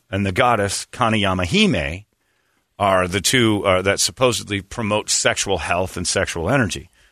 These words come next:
mainly sexual health. So what this really is, and what it's turned into, and the Japanese officials are like, "It started off as kind of a party, and now what it is, is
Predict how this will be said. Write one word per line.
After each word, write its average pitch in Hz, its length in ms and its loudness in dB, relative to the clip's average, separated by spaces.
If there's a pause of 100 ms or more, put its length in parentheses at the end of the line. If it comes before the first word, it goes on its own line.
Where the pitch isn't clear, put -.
(160)
mainly 131 420 2
sexual 95 480 2
health. 101 380 0
So 135 200 0
what 147 220 2
this - 220 2
really 135 400 2
is, 101 400 2 (760)
and 104 100 0
what 117 120 4
it's - 160 0
turned 110 260 2
into, 151 400 2
and 90 80 -2
the 92 80 -2
Japanese 101 480 0
officials 92 420 -2
are 90 40 -8
like, 85 140 -6
"It 85 100 -8
started 113 260 0
off 104 160 0
as - 100 -14
kind 95 140 -6
of 82 60 -6
a 78 60 -10
party, 107 340 0
and 82 80 -6
now 107 160 -4
what 101 160 -4
it 80 80 -8
is, 85 180 -6
is 80 380 -6